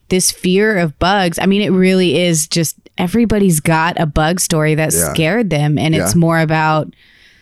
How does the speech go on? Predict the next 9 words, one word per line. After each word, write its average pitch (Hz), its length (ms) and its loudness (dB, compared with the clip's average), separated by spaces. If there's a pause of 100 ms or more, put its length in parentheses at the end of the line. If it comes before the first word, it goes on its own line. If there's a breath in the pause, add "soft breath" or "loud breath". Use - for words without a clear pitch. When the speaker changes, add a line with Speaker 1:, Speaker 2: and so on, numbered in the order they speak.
(500 soft breath)
Speaker 1:
just, - 500 -2 (100)
"I 180 100 0
don't 180 160 0
wanna 175 240 0
deal 165 380 0
with 156 180 -2
that 147 200 0
again." 147 600 0
Speaker 2:
Yeah. 85 180 -2